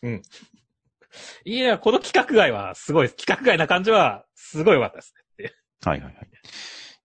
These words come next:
Speaker 2: いやー、という感じで、えー、<laughs> ユウ、三節棍を棒状に貫い、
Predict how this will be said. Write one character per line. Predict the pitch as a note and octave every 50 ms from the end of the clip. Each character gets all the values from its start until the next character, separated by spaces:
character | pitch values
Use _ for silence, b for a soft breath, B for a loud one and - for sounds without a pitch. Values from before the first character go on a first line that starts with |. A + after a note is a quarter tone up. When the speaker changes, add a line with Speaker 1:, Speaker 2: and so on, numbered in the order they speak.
| - -
Speaker 2:
い | F2
や | D#2
ー、 | D2 D2 C#2 C#2 C#2 C#2 C2+ C#2+ D2+
と | - - -
い | G2+ G2+
う | G2 F#2+
感 | - - - G2 F#2+ F#2+
じ | F#2 F#2+ F#2
で、 | G2 G#2+ G#2+ G#2+ A2 A2 G2 - -
え | - F2 D#2+ D2 C#2+ - - G1+ - D#2+
ー、 | F2 - - - F#2+ G2 F#2 E2
<laughs> | F2
ユ | F2 E2+ F2+ F#2+ G2 G2 F#2+ G2 F#2+ F#2
ウ、 | F#2+ B B B B B B
三 | - - A#2 B2 A#2+
節 | - B2+ - -
棍 | - E2 D2 D2
を | D2
棒 | C#2+ D2+ F2+ G2 G#2 G#2+ G2+
状 | G2+ G#2 G2+ G2+
に | G2+ G2 F2
貫 | - - G2 F2+ F#2+ F#2
い、 | E2 -